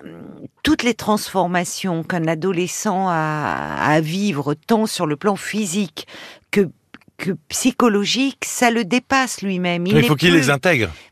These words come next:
Speaker 1: Voilà, il n'est plus un enfant, il n'est pas encore un adulte, il doit apprendre à gérer ses désirs et aussi ses désirs sexuels, puisqu'il y a l'émergence des pulsions sexuelles,
Speaker 2: Mmh.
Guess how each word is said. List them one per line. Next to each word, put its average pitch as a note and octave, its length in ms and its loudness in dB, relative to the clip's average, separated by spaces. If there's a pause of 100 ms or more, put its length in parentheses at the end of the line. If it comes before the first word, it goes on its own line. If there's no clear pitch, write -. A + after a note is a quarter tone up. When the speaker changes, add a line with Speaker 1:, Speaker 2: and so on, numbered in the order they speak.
Speaker 1:
Voilà, A#3+ 380 2
il G3+ 160 -4
n'est A#3+ 80 0
plus C#4+ 260 -4
un A3 220 0
enfant, C4 540 0
il A#3+ 120 -2
n'est F#3+ 80 -2
pas A3 160 -2
encore G3+ 380 0
un E3+ 160 -2
adulte, B3 580 -2 (400)
il G3 100 -4
doit G#3+ 200 2
apprendre G3 400 -4
à E3 80 -2
gérer F3 340 -4
ses E3+ 220 -6
désirs G#3 580 -2 (460)
et F3 80 -6
aussi F3 240 -8
ses F3 180 -4
désirs E3+ 380 -4
sexuels, A3+ 720 -4
puisqu'il - 280 -14
y D#3+ 60 -2
a E3 40 2
l'émergence F3 640 -2
des D#3+ 100 -2
pulsions E3+ 360 -8
sexuelles, A3+ 640 -2
Speaker 2:
Mmh. - 400 -14